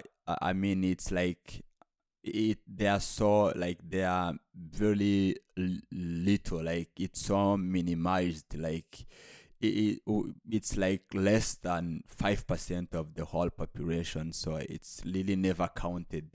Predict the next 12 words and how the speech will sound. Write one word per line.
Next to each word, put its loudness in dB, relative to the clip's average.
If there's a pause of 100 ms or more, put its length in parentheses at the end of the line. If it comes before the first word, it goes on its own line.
(100)
So, -8 (880)
uh, 2 (100)
it, 0
it, -6
a -2
time 2
came 0
in 0
when 2
it's -6
like 0
they -4